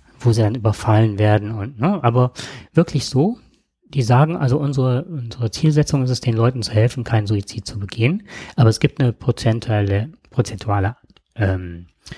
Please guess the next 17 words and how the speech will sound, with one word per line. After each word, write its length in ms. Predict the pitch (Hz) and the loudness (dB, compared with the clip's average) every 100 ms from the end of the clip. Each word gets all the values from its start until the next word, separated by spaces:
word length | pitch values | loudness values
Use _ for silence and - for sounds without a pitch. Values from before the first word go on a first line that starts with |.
| - | -16
Größe, 460 | - 120 147 - 147 | 2 4 4 2 0
die 80 | 139 | -2
tatsächlich 560 | - 120 127 104 110 | -4 -2 0 -2 -4
sich 180 | - 104 | -8 -10
umbringen 420 | 117 95 98 101 | -8 -10 -10 -10
werden. 380 | 95 95 92 95 _ - _ _ _ _ _ _ _ | -6 -6 -6 -14 _ -20 _ _ _ _ _ _ _
Und 280 | 131 117 - | 0 0 2
diese 180 | 165 175 | 2 4
Leute 280 | 156 156 127 | 4 4 2
werden 120 | 110 | 2
dann 140 | 104 | 2
rausgefiltert 880 | 101 117 151 175 - 180 175 180 - | 2 2 2 0 0 -2 0 0 -2
und 120 | 208 147 | -4 -4
an 160 | 143 | -2
Organisationen 960 | 127 110 117 107 107 - - 151 160 107 | -2 0 0 0 0 0 0 0 0 -4
verkauft, 720 | - 107 - 143 170 - - _ _ _ _ _ _ _ _ | -6 -4 0 2 0 -4 -20 _ _ _ _ _ _ _ _
die 600 | - 117 127 147 151 - | -8 -2 0 0 -2 -8